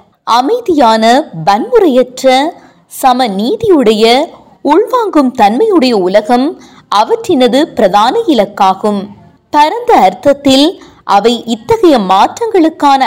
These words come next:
அரசியற் கருவிகளாக செயற்படுகின்றன. அவற்றிற்கான முன்னோடி செயற்பாடுகளுள் ஒன்றாக ஐக்கிய நாடுகள் சபையின் இனப்படுகொலைக்கு எதிரான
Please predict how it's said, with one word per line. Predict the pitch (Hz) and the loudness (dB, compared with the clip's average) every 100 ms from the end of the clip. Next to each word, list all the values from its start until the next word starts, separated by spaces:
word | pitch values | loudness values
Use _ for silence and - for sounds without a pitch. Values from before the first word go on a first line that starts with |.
| - | 0
அரசியற் | 202 269 - 381 - | -2 -2 0 0 0
கருவிகளாக | - 247 359 392 233 196 190 | -2 0 0 0 2 0 0
செயற்படுகின்றன. | - 415 381 - 202 190 196 190 202 214 - - _ _ - | -2 0 0 -2 -4 -2 -2 -2 0 0 -2 -16 _ _ -6
அவற்றிற்கான | 262 285 480 - 440 - 302 269 269 302 392 | -2 0 0 0 -2 0 0 0 0 -4 -4
முன்னோடி | 220 208 220 233 247 | -4 -2 0 0 0
செயற்பாடுகளுள் | - 311 392 453 453 339 262 254 254 - | -2 0 0 0 0 2 2 0 0 0
ஒன்றாக | 202 202 240 233 240 254 254 311 - - 220 | -2 0 0 0 0 2 2 0 -6 -6 -2
ஐக்கிய | 262 - - 494 | -2 -4 0 2
நாடுகள் | 339 240 220 247 240 | 4 2 2 0 0
சபையின் | 233 196 220 202 247 311 - - - | -2 0 0 0 -2 -2 -8 -20 -10
இனப்படுகொலைக்கு | 220 247 277 311 320 480 480 403 - 294 | -2 -2 0 -2 -2 0 2 0 -2 -2
எதிரான | 240 220 247 247 247 | -2 0 0 2 2